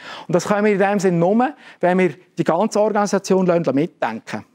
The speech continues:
Und im Tayloristischen innen, das ist noch so ein schöner Vergleich, da hat man immer gefragt, wie?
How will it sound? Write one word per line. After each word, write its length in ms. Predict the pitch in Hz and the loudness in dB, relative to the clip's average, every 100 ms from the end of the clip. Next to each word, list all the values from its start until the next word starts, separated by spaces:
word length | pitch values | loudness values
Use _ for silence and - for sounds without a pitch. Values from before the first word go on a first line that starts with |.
| _ _ _ _ _ - - - - | _ _ _ _ _ -20 -18 -18 -4
Und 280 | 180 175 - | 0 0 2
im 160 | 180 160 | 0 2
Tayloristischen 840 | 190 202 190 208 262 - 269 262 | 0 2 2 2 0 0 0 2
innen, 240 | 226 180 170 | 2 2 0
das 100 | 160 | 0
ist 60 | |
noch 100 | 170 | 0
so 120 | 190 | 2
ein 60 | 165 | 2
schöner 300 | 185 202 233 | 4 2 2
Vergleich, 400 | 190 175 220 - | 0 2 2 0
da 100 | 202 | 0
hat 80 | 190 | 0
man 80 | 196 | 0
immer 160 | 233 | 0
gefragt, 520 | - 202 196 214 - - | -2 0 0 -2 -10 -8
wie? 360 | 143 180 254 | 0 2 2